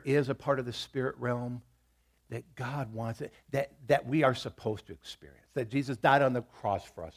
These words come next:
to experience. Are you tapping into it? That's a big question, isn't it? But before we get to that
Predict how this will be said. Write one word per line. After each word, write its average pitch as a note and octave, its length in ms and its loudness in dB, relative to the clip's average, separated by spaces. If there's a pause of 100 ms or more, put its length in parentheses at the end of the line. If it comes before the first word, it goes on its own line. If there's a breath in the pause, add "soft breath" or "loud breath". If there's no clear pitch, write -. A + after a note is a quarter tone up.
(100)
to - 60 -20
experience. - 840 -20 (840)
Are B2+ 200 -4
you C3 140 -4
tapping A#2 460 -6
into F#2 300 -12
it? - 120 -20 (100)
That's B2+ 200 -12
a C3+ 40 -18
big C#3 180 -10
question, - 360 -12
isn't F2+ 80 -20
it? - 280 -20 (1600)
But C3+ 140 0
before F#3 260 10
we E3+ 100 10
get D#3 200 4
to A#2+ 100 0
that G2+ 420 0